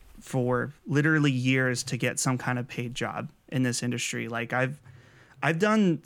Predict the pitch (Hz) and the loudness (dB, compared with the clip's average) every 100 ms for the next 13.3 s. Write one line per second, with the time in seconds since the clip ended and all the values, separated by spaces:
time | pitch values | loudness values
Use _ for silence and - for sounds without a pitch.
0 | - - - 160 147 139 123 - 120 113 | -6 -2 2 4 4 2 0 -2 -2 -4
1 | - 127 123 120 - _ - - - - | -6 -2 -2 -2 -10 _ -20 -20 -20 -12
2 | - 139 151 151 151 - - 151 143 139 | 0 2 4 4 2 0 0 6 8 6
3 | 135 - 127 123 127 127 - - 131 131 | 4 2 2 4 2 0 -6 -6 0 2
4 | 131 131 - 131 131 127 127 - - - | 2 0 -2 0 0 0 -2 -6 -14 -20
5 | - 151 139 135 127 117 120 123 123 127 | -14 -2 2 2 2 -2 -2 -2 -2 0
6 | 131 123 117 - 127 123 123 120 117 _ | 0 0 -2 -2 -2 0 -2 -4 -6 _
7 | _ - 123 - 123 127 123 120 120 120 | _ -4 -2 0 -2 -2 -2 -2 -2 -4
8 | 113 117 120 - 117 110 117 123 123 120 | -4 -8 -6 -4 -4 -4 -6 -6 -6 -6
9 | 113 117 139 - - - - - 139 143 | -2 0 0 -4 -20 -20 -20 -4 0 4
10 | 147 156 - - 147 143 135 - - 135 | 4 4 2 0 2 4 2 -2 -4 -2
11 | 127 123 120 - 127 120 120 120 135 131 | 0 2 0 0 -2 0 -2 0 2 2
12 | 127 127 127 123 123 127 123 120 - 117 | 2 0 2 0 -2 -4 -2 -4 -4 -4
13 | 113 117 117 | -4 -6 -8